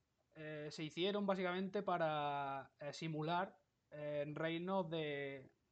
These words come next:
de, o sea, reinos antiguos de la vida real, como fueron los mongoles, fueron los vikingos, eh, la República de Génova, que eso no lo sabía, eh, los reinos occidentales,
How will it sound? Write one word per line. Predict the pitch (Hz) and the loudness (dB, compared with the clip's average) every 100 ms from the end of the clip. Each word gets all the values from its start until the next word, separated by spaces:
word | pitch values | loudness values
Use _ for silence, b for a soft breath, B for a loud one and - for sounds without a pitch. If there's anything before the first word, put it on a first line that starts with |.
| _ - | _ -16
de, | 139 143 139 135 131 127 127 127 | -6 -2 -2 -2 -4 -4 -6 -6
o | 127 | -4
sea, | 160 | -2
reinos | 143 151 165 147 | -2 0 0 0
antiguos | 135 170 170 156 190 - _ | 0 -2 0 -2 -6 -10 _
de | - 131 131 131 131 131 | -16 -10 -8 -6 -6 -6
la | 139 | -2
vida | 151 | 0
real, | 156 170 196 - _ _ _ _ _ - | 0 0 -2 -6 _ _ _ _ _ -6
como | 156 151 147 147 139 | -4 0 2 2 2
fueron | 170 165 | 0 2
los | 160 | 2
mongoles, | 165 160 160 185 214 220 | 4 2 4 4 4 0
fueron | 156 165 | -2 0
los | 160 | 0
vikingos, | 160 196 247 233 262 381 - _ _ _ _ _ _ | -2 -4 -6 -2 -2 -4 -14 _ _ _ _ _ _
eh, | - 185 175 - | 4 4 4 8
la | 196 | 8
República | 185 165 233 247 | 10 8 8 8
de | 202 | 8
Génova, | 202 226 220 247 | 6 8 8 6
que | 190 | 4
eso | 190 | 2
no | 185 | 4
lo | 180 | 4
sabía, | 160 175 214 - - - - _ _ _ _ _ _ - | 4 2 0 -4 -18 -20 -20 _ _ _ _ _ _ -8
eh, | 165 160 | -2 0
los | 165 156 | 0 2
reinos | 175 196 202 | 2 6 6
occidentales, | 220 208 196 214 214 254 | 6 2 4 4 4 0